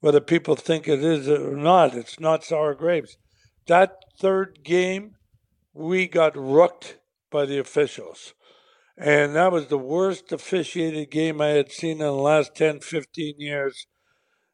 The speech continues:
If I could remember past that, I probably saw some bad ones then too. And that's all I know is the supervisor, I s-,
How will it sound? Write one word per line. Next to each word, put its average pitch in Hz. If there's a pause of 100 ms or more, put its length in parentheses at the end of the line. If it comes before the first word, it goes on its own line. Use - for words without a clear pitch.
If 147
I 151
could 139
remember 151 (200)
past 180
that, 143 (460)
I 135
probably 160
saw 156
some 135
bad 147
ones 131
then 139
too. 123 (720)
And 143
that's 143
all 175
I 160
know 160
is 135
the 127
supervisor, 139
I 135
s-, -